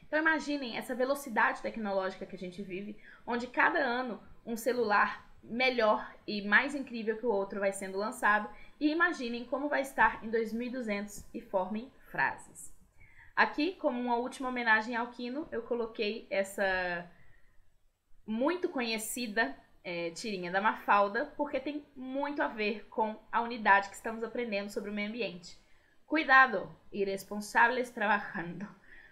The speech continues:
Bom, é bem exatamente isso que a gente pode dizer que é o Brasil no momento, né, em que resta-, é,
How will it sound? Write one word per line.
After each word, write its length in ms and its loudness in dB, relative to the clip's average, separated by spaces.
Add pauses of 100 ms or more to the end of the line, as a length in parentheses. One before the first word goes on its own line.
(100)
Bom, 360 0 (580)
é 180 -4
bem 400 2 (520)
exatamente 680 0
isso 140 -10
que 80 -6
a 40 -2
gente 180 -6
pode 260 0
dizer 220 -2
que 180 -4
é 60 2
o 120 0
Brasil 380 0
no 80 -6
momento, 500 -6
né, 180 -4
em 120 -4
que 80 -8
resta-, 440 -4
é, 300 -2